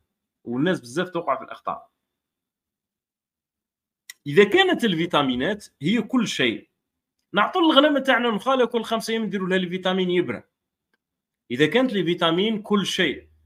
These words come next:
نعطوا الغنم تاعنا تبن كل خمسة أيام نديروا لها ال-، الفيتامين والأحماض الأمينية في ال-، في الماء. إذا كانت ال-، الفيتامينات هذو هي كل شيء، الغنم تاعنا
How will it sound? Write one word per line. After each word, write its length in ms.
نعطوا 260
الغنم 340
تاعنا 320
تبن 360
كل 540
خمسة 340
أيام 220
نديروا 320
لها 140
ال-، 160
الفيتامين 720
والأحماض 440
الأمينية 500
في 120
ال-، 180
في 60
الماء. 440
إذا 180
كانت 340
ال-، 240
الفيتامينات 1040
هذو 160
هي 220
كل 240
شيء، 360
الغنم 440
تاعنا 400